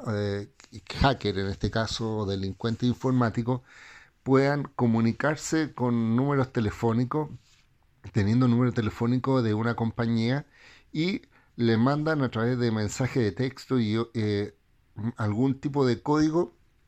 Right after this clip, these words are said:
que hace que él responda, entre comillas, el celular en forma automática y, eh, la, eh, estos hackers obtienen información del celular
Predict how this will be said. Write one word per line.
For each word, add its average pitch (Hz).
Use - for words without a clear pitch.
que 127
hace 139
que 120
él 120
responda, 120
entre 110
comillas, 123
el 127
celular 120
en 104
forma 120
automática 131
y, 160
eh, 117
la, 117
eh, 113
estos 135
hackers 131
obtienen 139
información 127
del 123
celular 120